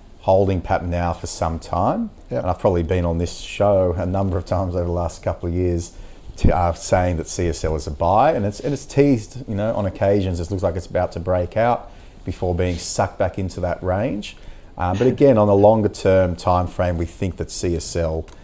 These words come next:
Speaker 1: is looking pretty attractive. The blood plasma collections in the U S are improving, uh, and that's starting to pick up again. Some of the costs associated with that business are starting to diminish again, which
Speaker 2: Yep.
Speaker 1: is good. Um, they've also got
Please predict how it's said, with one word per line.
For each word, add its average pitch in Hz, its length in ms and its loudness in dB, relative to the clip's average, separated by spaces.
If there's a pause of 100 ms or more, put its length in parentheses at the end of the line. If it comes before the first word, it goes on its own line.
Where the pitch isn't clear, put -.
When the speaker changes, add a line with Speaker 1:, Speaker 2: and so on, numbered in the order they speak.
(180)
Speaker 1:
is - 140 -10
looking 95 220 -4
pretty 92 200 -2
attractive. 95 600 0
The 92 80 -4
blood 98 280 2
plasma 90 320 -2
collections 87 440 -4
in 85 80 -4
the 82 60 -4
U 90 220 0
S - 380 -2 (300)
are 82 160 0
improving, 139 640 0 (240)
uh, 82 240 -4
and 85 100 -2
that's 92 160 -2
starting 90 260 -2
to - 80 -12
pick 90 200 -4
up 90 140 0
again. 90 260 -2
Some 90 180 -4
of 80 80 -4
the 78 60 -6
costs - 320 0
associated 87 720 -4 (640)
with 82 140 -6
that 90 200 4
business 90 420 -4
are 90 120 -4
starting 87 320 -2
to - 80 -10
diminish 90 420 -2
again, 120 460 -2
which 90 160 -4
Speaker 2:
Yep. 76 80 -6
Speaker 1:
is 85 140 -8
good. 139 420 0 (600)
Um, 85 240 -2
they've 98 140 2
also 107 360 4
got 90 420 2